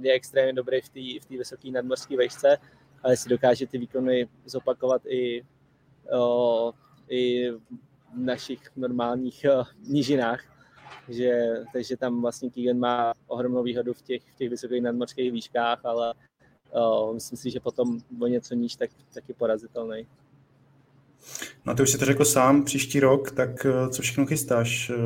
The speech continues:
Speaker 2: máš třeba v plánu Cape Epic znova, nebo, nebo jaký jsou tvoje plány na příští sezónu?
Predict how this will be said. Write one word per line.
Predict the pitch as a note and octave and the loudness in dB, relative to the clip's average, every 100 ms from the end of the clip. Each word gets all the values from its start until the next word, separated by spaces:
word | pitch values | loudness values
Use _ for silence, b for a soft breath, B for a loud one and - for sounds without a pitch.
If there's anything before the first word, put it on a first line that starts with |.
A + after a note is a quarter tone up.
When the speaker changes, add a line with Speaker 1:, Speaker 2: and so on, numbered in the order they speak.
| A2+ G#2+ - | -2 -6 -2
Speaker 2:
máš | A#2+ A#2+ | 2 2
třeba | - B2 | 2 2
v | A#2+ | 4
plánu | B2 B2 B2 A#2+ | 4 6 4 4
Cape | A#2+ A#2+ | 2 0
Epic | A#2+ C3+ C3+ | 0 0 2
znova, | C#3 C3+ C3+ | 2 4 4
nebo, | B2 A2+ A2+ A2+ | 2 0 -2 -4
nebo | A2+ G#2+ | -4 0
jaký | A2 A2 A#2 | 0 0 -6
jsou | A#2+ | -6
tvoje | A#2+ A#2 A2+ - B B B B - | 0 2 2 -6 B B B B 2
plány | A#2 A2+ A#2 | 6 8 8
na | A2 | 6
příští | - A#2 A#2 | 0 -4 -4
sezónu? | A2+ A2+ A2+ G2+ | -2 -2 -2 -4